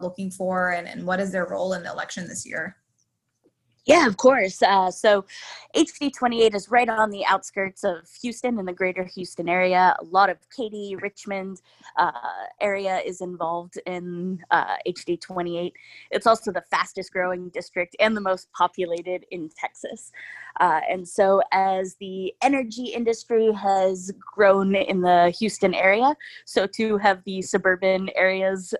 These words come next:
Speaker 2: in the greater Houston area. And as they've grown, they've become much more diverse as we see individuals from all communities and backgrounds coming in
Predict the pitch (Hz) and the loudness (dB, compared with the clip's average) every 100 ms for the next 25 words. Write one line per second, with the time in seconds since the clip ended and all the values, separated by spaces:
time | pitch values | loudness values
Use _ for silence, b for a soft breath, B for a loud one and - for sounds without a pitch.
0 | - 196 190 196 247 277 180 - - - | -8 -6 -4 -2 -2 -2 -4 -8 -16 -12
1 | 170 - - 117 90 B B B B B | -12 -10 -8 -6 -8 B B B B B
2 | 185 180 180 - 214 202 202 190 - 311 | 2 2 0 2 2 2 -2 -6 0 2
3 | 233 202 196 - 208 - 214 196 196 220 | 2 -2 -8 -8 -14 -4 -4 -2 -4 -6
4 | - 214 208 196 190 113 311 294 240 202 | -6 -4 -4 -4 -8 -4 -4 -4 -4 -8
5 | 196 208 208 - 220 151 214 202 208 214 | -8 -10 -12 -8 -6 -4 -4 0 0 0
6 | 208 208 196 - 196 190 196 B B B | 0 0 0 0 4 4 2 B B B
7 | B - 262 - 214 214 208 202 190 190 | B 6 6 2 -8 -8 -8 -8 -10 -8
8 | 185 180 - - 180 185 180 185 - 214 | -4 -2 -2 -2 -2 -2 -6 -12 -6 -6
9 | 190 185 180 180 | -4 -4 -4 -6